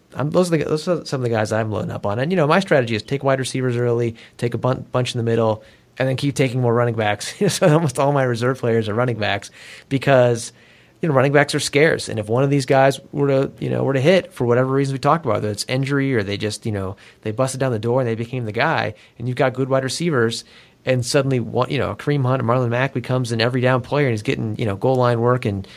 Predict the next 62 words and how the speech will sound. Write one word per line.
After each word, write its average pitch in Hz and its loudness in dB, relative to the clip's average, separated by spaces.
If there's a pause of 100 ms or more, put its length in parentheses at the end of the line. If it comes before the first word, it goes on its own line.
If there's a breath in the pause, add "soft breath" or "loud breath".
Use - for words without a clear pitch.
(300 loud breath)
uh, 104 0
you 117 2
know, 104 -2 (160)
fifteen, 123 -2
twenty 120 2
carries 117 2
a 101 -4
game, 120 2
I 107 -6
mean, 107 -2
you've 131 -2
got 113 2
a 104 -2
dominant 98 -4
team. 113 -4
So 98 0
I 117 -2
try 135 0
to 120 4
load 123 4
up 120 0
on 104 2
as 98 -6
many 123 0
of 131 0
those 117 0
as 110 -2
I 107 2
can. 113 -2
You 123 -10
can 127 -4
always 117 0
jettison 113 0
late, 107 -4
jettison 113 -2
them, 104 -4 (340 loud breath)
you 117 0
know, 95 0 (300)
week 120 0
four 113 0
or 104 0
five 104 2
when 101 -2
you 98 -2
need 101 -2
to 104 -8
pick 104 -6
up, 92 -2 (480 soft breath)
you 113 -2
know, 98 0
an 101 -2
injured 104 -4
tight 98 -2
end 110 0
or, 87 0
you 101 -4
know, 85 -4
t-, - -4 (100)
tight 120 0
end 117 0
'cause 110 -4
your, 98 -6